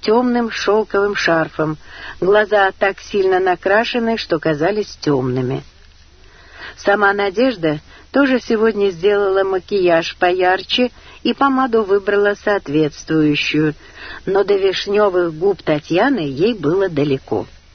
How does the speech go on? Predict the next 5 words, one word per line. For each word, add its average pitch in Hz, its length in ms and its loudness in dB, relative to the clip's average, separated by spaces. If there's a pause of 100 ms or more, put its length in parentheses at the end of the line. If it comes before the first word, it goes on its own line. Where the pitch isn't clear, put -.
(540)
"Ну 156 260 0
и 262 120 2
ну", 120 480 0 (520)
поразилась 156 680 -2
она, 147 300 -2